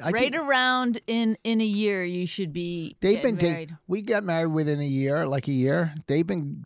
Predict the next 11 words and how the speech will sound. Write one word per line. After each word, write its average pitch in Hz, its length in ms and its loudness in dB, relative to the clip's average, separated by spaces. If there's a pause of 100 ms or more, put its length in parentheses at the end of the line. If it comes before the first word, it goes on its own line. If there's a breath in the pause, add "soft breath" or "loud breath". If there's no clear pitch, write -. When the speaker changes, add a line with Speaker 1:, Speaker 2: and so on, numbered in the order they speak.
Speaker 1:
together 131 480 0
probably 123 440 -2
a 117 40 -2
year. 120 460 -4 (180)
Speaker 2:
We 269 200 -4
were 294 120 -2
together 180 360 -2
longer 160 340 -2
than 147 180 -6
that. 151 360 -4
Speaker 1:
No, 123 480 0